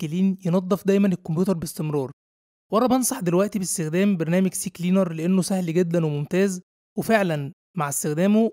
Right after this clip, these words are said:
أنت هتحس بفرق في أداء الكمبيوتر بتاعك بنسبة مية وتمانين درجة. أول حاجة هنيجي كده على كلمة كاستم كلين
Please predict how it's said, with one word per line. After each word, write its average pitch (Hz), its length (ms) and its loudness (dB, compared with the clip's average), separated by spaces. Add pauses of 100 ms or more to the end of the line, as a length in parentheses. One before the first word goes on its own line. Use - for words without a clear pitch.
أنت 185 160 -4
هتحس 180 420 -6
بفرق - 320 -6
في 165 140 -8
أداء 180 180 -4
الكمبيوتر 175 380 -2
بتاعك 185 520 -4 (160)
بنسبة 185 480 0
مية 185 120 4
وتمانين 180 380 2
درجة. 143 280 0 (440)
أول 214 220 8
حاجة 208 260 4
هنيجي 196 240 6
كده 208 220 2
على 156 180 2
كلمة 196 260 4
كاستم 190 380 2
كلين 190 380 2